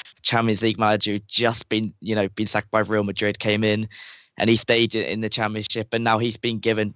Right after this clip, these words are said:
um, the money to spend on what he wants to do. There's no board, uh, intervention, who he can bring in and who he can sell. He, he's targeting the cup competitions. We're unlucky not to get to the, the semi-final of the E F L Cup.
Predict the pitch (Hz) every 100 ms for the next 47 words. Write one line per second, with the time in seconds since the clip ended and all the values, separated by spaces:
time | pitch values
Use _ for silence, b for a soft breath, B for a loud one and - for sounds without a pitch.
0 | - 101 104 101 95 b b _ _ -
1 | 104 110 113 107 101 - 113 110 107 104
2 | 90 113 110 101 104 104 104 104 B B
3 | B 104 104 117 110 110 - B B _
4 | - 117 113 107 107 - - 104 107 101
5 | 98 - 113 113 110 107 104 104 101 101
6 | 95 104 117 107 101 104 104 104 104 101
7 | 104 107 101 95 101 - 98 95 101 104
8 | B B B - - 104 - 117 107 -
9 | 120 117 107 123 113 110 117 - 110 -
10 | 120 113 120 110 - 113 110 110 107 110
11 | 110 107 - - - 110 107 - 92 101
12 | 113 104 113 110 98 107 110 107 104 104
13 | 117 123 120 -